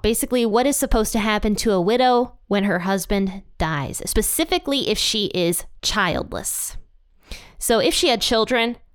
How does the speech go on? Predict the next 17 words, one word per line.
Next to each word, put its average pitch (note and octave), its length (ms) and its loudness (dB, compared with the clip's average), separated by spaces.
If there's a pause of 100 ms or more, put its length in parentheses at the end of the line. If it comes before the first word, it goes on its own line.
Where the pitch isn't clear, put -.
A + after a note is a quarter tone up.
(120)
I G3 100 0
don't G#3 220 2
believe G#3 260 2
this, - 480 0
this F3+ 260 -2
law F3+ 220 2
applied, F#3 560 0 (360)
but A3 180 2
if A#3 160 2
she B3+ 240 0
was G#3+ 180 2
a F#3 160 0
widow A3 480 2
and F3+ 340 0 (140)
childless, F#3+ 1120 -2 (320)
this G3+ 240 0
was A3 360 0